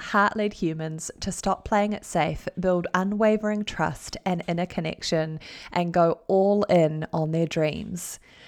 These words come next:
Tia is also the host of the weekly Reclaiming You podcast. This is where she shares real and raw conversations with inspiring humans and stories of trust,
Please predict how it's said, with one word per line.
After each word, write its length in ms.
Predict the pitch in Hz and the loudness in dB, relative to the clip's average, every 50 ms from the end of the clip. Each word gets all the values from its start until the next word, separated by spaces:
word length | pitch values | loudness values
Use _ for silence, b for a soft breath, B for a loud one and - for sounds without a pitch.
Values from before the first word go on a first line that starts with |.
| b b b b | b b b b
Tia 280 | - 240 214 208 - - | 0 4 4 4 4 4
is 140 | 208 208 - | 2 0 0
also 380 | - - 208 208 208 - 226 | 2 4 4 4 4 4 4
the 140 | 214 202 214 | 6 6 6
host 380 | 190 208 185 170 175 - - 196 | 6 6 6 4 4 2 0 -2
of 80 | 175 | 0
the 100 | - 180 | 2 2
weekly 600 | 170 175 175 165 - - 208 185 180 180 180 - - - | 2 4 2 2 2 0 0 2 2 2 0 0 -4 -4
Reclaiming 680 | 170 175 180 208 - 220 254 220 220 220 226 220 208 180 | -2 0 0 0 2 2 4 4 4 4 4 2 2 2
You 320 | 180 180 175 170 180 196 | 2 2 2 2 0 0
podcast. 920 | - - - 165 151 - - - - - - - 196 180 - - - - - B B B B B B B B | -2 0 0 2 0 0 -2 -4 -2 -2 0 -2 -2 -4 -6 -12 -12 -14 -14 B B B B B B B B
This 220 | 196 196 190 180 214 | 0 2 2 4 2
is 120 | 214 208 | 2 4
where 140 | 196 185 185 | 4 4 4
she 160 | - - 196 | 4 2 0
shares 400 | 185 - 185 175 175 170 175 180 - - | 2 2 4 4 4 2 2 -2 -6 -8
real 460 | 196 214 247 233 233 233 240 233 - - | -6 -2 0 2 4 4 4 2 2 2
and 240 | 196 180 175 165 | 0 0 -2 -2
raw 240 | 165 170 180 190 202 214 | 0 2 4 4 4 2
conversations 840 | - 220 214 208 202 208 - 185 170 170 170 - 175 170 170 165 | 0 0 0 0 0 2 4 4 4 4 4 2 0 -2 -2 -2
with 160 | 165 165 - - | -2 0 0 0
inspiring 640 | 175 175 175 - - 185 180 180 190 196 202 208 | 0 -2 -2 0 4 6 6 8 6 6 4 2
humans 640 | 202 - 170 156 151 151 151 151 151 151 156 - - B B B B B B | 0 0 -2 0 0 0 -2 -2 -4 -6 -8 -10 -12 B B B B B B
and 180 | B 185 185 185 | B -2 -2 -2
stories 460 | - - 190 185 180 185 185 185 - | -4 -2 0 2 4 4 2 2 0
of 160 | - 180 175 | -2 -4 -4
trust, 580 | - - - - 220 202 208 - - - - | -4 -2 2 4 6 6 6 4 -2 -10 -12